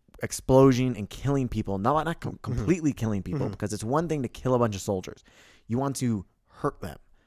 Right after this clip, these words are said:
Speaker 1: and you want to, so that others need to then have to to be saving them,
Speaker 2: Right.
Speaker 1: which then occupies more and more
Speaker 2: Right.
Speaker 1: and more, 'cause if you just kill 'em, they walk away,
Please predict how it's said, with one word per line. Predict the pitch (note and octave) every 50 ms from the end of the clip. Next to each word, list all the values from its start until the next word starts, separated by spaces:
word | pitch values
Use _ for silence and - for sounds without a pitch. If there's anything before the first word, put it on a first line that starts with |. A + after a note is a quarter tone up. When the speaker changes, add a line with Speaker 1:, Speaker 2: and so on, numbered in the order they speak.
| _ _ _ _
Speaker 1:
and | G#2+ A2
you | A2+
want | A2+ A2+ A2 -
to, | - A2+ G#2+ G#2 G2 F#2 - _ _ _ _
so | - - A#2+ G#2+
that | G#2+ G2 - _ _ _ _ B2
others | C#3 D3 D3 C#3+ C3+ C3 A#2 G2+
need | G#2+ A2+ A2 -
to | - A2+ G#2+ G#2
then | F#2+ F#2+ A#2 A#2 B2 B2 A#2 G2+
have | F2+ A2+ G#2 -
to | - A2+ G2+ F#2+ G2 - _ _ _ _ _ - - -
to | - A2+
be | F#2+ G#2 F#2+
saving | - - - - - C#3+ D3+ E3 C#3+ C3 A#2+ A2 G2+
them, | G2 F#2 F2 E2+ F2+ -
Speaker 2:
Right. | - G#2+ A2 A2 G#2+ G2
Speaker 1:
which | G2+ G#2 -
then | - A2+ A2
occupies | G2+ G#2 G#2 - - - - G#2+ F#2 F2+ F#2
more | G#2+ B2+ C#3+ D3+ D3 C#3+ C3 B2+ A#2+ A2
and | G#2 G2+ G2
more | A2 A2 - C3+ C3+ C3+ C3+ B2+ A#2+
Speaker 2:
Right. | -
Speaker 1:
and | G2 G2+ G#2 A2
more, | A#2 B2+ B2+ B2+ B2 A#2
'cause | - - G2+
if | G#2 F#2+ A2+
you | B2+
just | E3+ - -
kill | - - G3 F3 B2
'em, | G2 G2
they | G#2+
walk | G#2+ A2 A2 G2 - -
away, | F#2+ G2+ E2